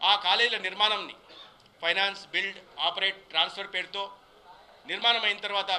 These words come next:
కావాల్సిన ఫ్యాకల్టీని కూడా తీసుకొచ్చి ఒక నాణ్యమైన వైద్య విద్యను విద్యార్థులకు అందించడం,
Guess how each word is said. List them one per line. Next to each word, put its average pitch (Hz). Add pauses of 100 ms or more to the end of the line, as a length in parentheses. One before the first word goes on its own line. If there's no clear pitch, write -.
కావాల్సిన 190
ఫ్యాకల్టీని 190
కూడా 185
తీసుకొచ్చి 180 (360)
ఒక 170
నాణ్యమైన 214
వైద్య 185
విద్యను 190
విద్యార్థులకు 180
అందించడం, 180